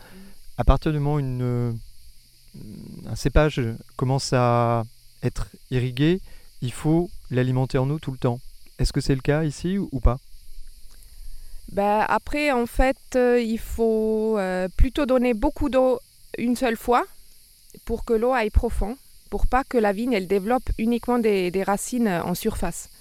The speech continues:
Speaker 2: Parce que si on, si on donne un petit peu à tous les moments, euh, là, la vigne, oui, elle va s'adapter, elle va garder ses racines en surfa-, en, assez peu profond, et elle va pas, euh, développer les, les racines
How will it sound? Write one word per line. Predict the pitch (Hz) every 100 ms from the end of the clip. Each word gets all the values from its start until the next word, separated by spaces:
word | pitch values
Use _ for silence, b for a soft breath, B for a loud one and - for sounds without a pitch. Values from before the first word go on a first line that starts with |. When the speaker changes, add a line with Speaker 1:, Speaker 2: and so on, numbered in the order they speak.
| B B B B
Speaker 2:
Parce | 185
que | -
si | 208 277
on, | 247 220
si | - 254
on | 226
donne | 226 214
un | 220
petit | - 233
peu | 233 226
à | 175
tous | - 214
les | 214
moments, | 202 208 247 220
euh, | 170
là, | 202
la | 208
vigne, | 175 220 196
oui, | 208
elle | 180 151
va | 160
s'adapter, | 170 151 160 - 220
elle | 196
va | 156 151
garder | 147 175 185 214
ses | -
racines | 170 175 - 196
en |
surfa-, | 175 185 170 - - -
en, | 160 160 160 - B B B B B
assez | 175 - 214
peu | - 220
profond, | - 185 214 285 - - b b -
et | 165
elle | 165
va | 156
pas, | - 190 208 220 185 156
euh, |
développer | 165 170 180 - 220
les, | 190 170 160 156 156
les | 165
racines | 160 - 220 220